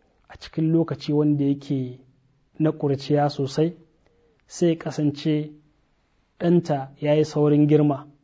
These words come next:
kuma ta, ta yi saurin samun ɗa, lokaci guda ya kasance ya yi saurin girma,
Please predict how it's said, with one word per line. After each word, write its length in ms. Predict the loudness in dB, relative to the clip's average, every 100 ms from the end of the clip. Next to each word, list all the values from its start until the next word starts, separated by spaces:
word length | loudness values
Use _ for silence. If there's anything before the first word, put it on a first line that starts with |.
| _
kuma 140 | -10
ta, 220 | -2 0 0
ta 200 | -2 -2
yi 60 | -2
saurin 340 | 0 0 -2
samun 360 | -2 -2 0 -4
ɗa, 180 | -8 -12 _ _ _ _ _ -6
lokaci 320 | -6 -6 -4
guda 180 | -2 -2
ya 60 |
kasance 380 | -2 -6 -8 -4 -4
ya 80 |
yi 60 | -6
saurin 380 | -6 -4 -2 0
girma, 360 | 0 -2 -6